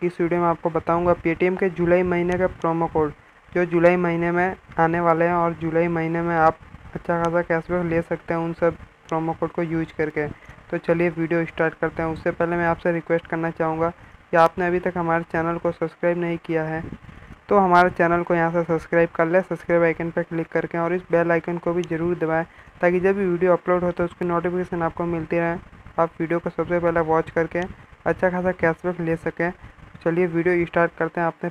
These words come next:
Paytm वॉलेट में चलते हैं, वहाँ पर आपको ऑफर बताते हैं। तो दोस्तों, यहाँ पर जुलाई महीने में सबसे पहला प्रोमो कोड लगेगा,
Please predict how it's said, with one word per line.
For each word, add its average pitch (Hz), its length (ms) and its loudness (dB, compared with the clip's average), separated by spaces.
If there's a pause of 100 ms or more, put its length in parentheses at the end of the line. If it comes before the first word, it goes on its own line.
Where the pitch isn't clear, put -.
Paytm 160 340 -4
वॉलेट 156 360 0
में 156 80 -10
चलते 151 300 -6
हैं, 156 80 -4
वहाँ 156 160 0
पर 170 160 -2
आपको 170 420 2 (460)
ऑफर 175 400 0 (340)
बताते 156 400 -2
हैं। 156 160 -6 (460)
तो 190 100 2
दोस्तों, 175 460 2
यहाँ 170 220 6
पर 185 340 6
जुलाई 170 320 4
महीने 175 300 2
में 185 100 2
सबसे 180 340 -2
पहला 165 360 2
प्रोमो 165 340 -2
कोड 175 200 2
लगेगा, 156 500 2